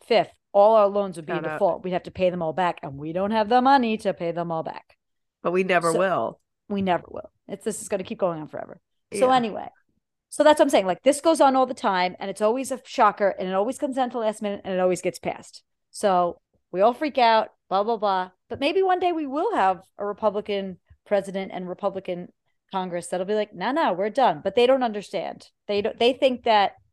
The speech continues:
Speaker 1: I'm generalizing and stereotyping, Republicans think that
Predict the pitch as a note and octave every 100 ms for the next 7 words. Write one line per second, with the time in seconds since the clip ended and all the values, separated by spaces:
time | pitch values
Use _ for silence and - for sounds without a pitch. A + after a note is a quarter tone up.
0 | _ _ _ _ F#3+ G3 - G3 F3+ D#3+
1 | D#3 E3 E3+ F3 - F#3 E3 D#3+ D3 D#3
2 | D#3 _ _ - F3 A#3 C4 C4+ - G#3
3 | F#3+ - F#3+ F3+